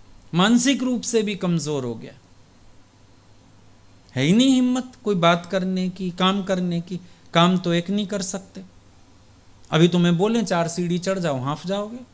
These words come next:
इतना तो दम नहीं है शरीर के अंदर। तन भी रोगी, मन भी रोगी, आखिर तुम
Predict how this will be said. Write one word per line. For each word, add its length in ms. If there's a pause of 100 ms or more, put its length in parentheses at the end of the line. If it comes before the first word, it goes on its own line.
(920)
इतना 300
तो 160
दम 140
नहीं 320
है 60
शरीर 340
के 160
अंदर। 300 (1800)
तन 240
भी 160
रोगी, 420
मन 260
भी 240
रोगी, 420
आखिर 300
तुम 300